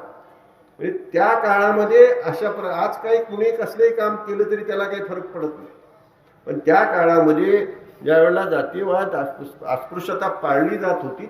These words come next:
त्यावेळेला अशा प्रकारचं काम करणं फार मोठं धाडस होतं.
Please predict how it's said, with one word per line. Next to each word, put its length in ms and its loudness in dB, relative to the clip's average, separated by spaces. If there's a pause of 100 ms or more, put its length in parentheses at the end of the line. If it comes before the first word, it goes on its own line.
त्यावेळेला 480 0
अशा 260 -2
प्रकारचं 460 -6
काम 260 -6
करणं 300 -10 (180)
फार 240 4
मोठं 320 2
धाडस 320 2
होतं. 220 -10